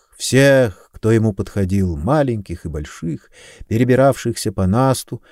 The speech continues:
видел маленькую девочку, державшую за руку маму по дороге домой, и другую девочку,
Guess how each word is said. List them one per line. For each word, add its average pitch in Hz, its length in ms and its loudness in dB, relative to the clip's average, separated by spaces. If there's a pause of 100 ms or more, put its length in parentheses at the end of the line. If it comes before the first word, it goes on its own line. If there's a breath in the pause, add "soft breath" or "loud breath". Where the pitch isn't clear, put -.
(160 soft breath)
видел 135 300 2
маленькую 127 460 0
девочку, 120 420 -2
державшую 110 640 -4
за 117 160 0
руку 117 220 -2
маму 120 340 -2
по 104 120 -8
дороге 113 300 -4
домой, 107 420 -4
и 98 200 -10
другую 95 680 -2
девочку, 107 640 -4